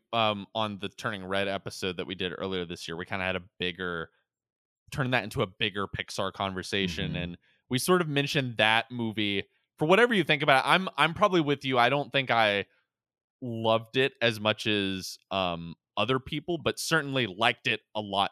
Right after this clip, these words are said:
Speaker 1: more than this Buzz Lightyear movie, and I
Speaker 2: Yeah.
Speaker 1: think is, is an example of what I would like to see them. We talked about how that is a good example of what they should be doing in the
Speaker 2: Mm-hmm.
Speaker 1: future, which is, um,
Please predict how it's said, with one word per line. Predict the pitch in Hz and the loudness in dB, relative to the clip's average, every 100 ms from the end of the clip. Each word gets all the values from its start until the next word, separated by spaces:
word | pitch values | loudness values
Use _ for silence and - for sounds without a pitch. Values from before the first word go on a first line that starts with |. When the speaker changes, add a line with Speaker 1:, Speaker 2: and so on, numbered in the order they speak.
| 101 | -4
Speaker 1:
more | 98 95 | -2 -2
than | 92 90 87 85 | -2 -8 -8 -14
this | - | -8
Buzz | 85 76 - 92 - | -8 -8 -12 -8 -2
Lightyear | 98 98 101 | 0 0 -2
movie, | 98 98 95 | -2 -2 -4
and | 92 90 - | -4 -6 -6
I | 90 | -6
Speaker 2:
Yeah. | - | -2
Speaker 1:
think | 95 92 _ _ _ _ | -6 -6 _ _ _ _
is, | 143 143 131 - _ _ _ _ | 2 2 0 -10 _ _ _ _
is | 170 170 | 0 2
an | 180 | -2
example | 147 127 151 180 214 190 | -2 0 0 2 2 0
of | 127 | 0
what | 117 135 - | 2 2 4
I | 123 | 2
would | 127 110 | 2 -2
like | 101 107 101 - | 0 0 -2 -10
to | 104 | -10
see | - 117 107 | -8 -6 -6
them. | 95 95 98 92 90 87 131 | -6 -4 -4 -4 -8 -8 -6
We | |
talked | 127 233 247 | 2 2 2
about | 226 143 | 0 2
how | 143 127 113 | 2 0 2
that | 117 120 127 | 4 4 0
is | 123 | -4
a | 127 | -2
good | 120 110 | -4 -4
example | 104 110 104 104 | -4 -6 -4 -6
of | 95 92 | -8 -6
what | 101 - | -6 -4
they | 98 | -6
should | - 92 | -8 -10
be | 95 | -10
doing | 90 98 92 90 92 _ _ | -4 -4 -4 -6 -10 _ _
in | 101 85 113 | -6 -4 -2
the | 90 | -4
Speaker 2:
Mm-hmm. | |
Speaker 1:
future, | 80 104 - 104 | -6 -8 -4 -4
which | 92 95 - | -2 -4 -2
is, | 92 92 90 - - _ _ _ _ _ | -2 -2 -4 -10 -16 _ _ _ _ _
um, | 110 107 101 95 90 85 | -2 0 0 -2 -6 -12